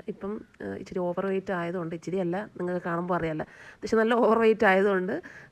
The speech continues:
ഏഹ്, ഷുഗർ കട്ട് ചെയ്തിട്ടുള്ള ഒരു ഡയറ്റിലാണ്. അല്ല,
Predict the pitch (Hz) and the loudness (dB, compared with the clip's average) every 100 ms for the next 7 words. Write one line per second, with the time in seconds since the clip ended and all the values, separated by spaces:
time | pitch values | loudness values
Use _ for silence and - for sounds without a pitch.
0 | 196 196 185 170 - - - - - - | -2 0 0 -2 -4 -10 -12 -12 -14 -8
1 | 196 190 196 - - 185 165 185 175 180 | -2 0 0 -4 -6 -4 -2 -2 -2 -2
2 | 175 175 - - 190 165 165 185 196 165 | -2 -4 -6 -6 -4 -2 -4 -4 -4 -4
3 | 202 - - - 202 | -6 -12 -20 -12 -8